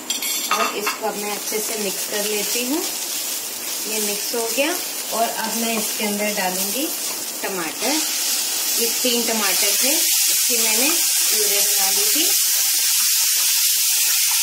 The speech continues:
इस तरह से हमने इसको डाल दिया और इसको भी अब हम थोड़ा सा भून लेंगे।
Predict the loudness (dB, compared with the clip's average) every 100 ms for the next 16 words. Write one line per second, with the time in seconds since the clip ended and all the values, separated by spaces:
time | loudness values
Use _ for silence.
0 | 2 2 2 2 2 2 2 2 2 2
1 | 2 2 2 2 2 2 2 2 2 2
2 | 2 2 2 2 2 2 2 2 2 2
3 | 2 2 2 2 2 2 2 2 2 2
4 | 2 2 2 2 2 2 0 0 2 2
5 | 2 2 2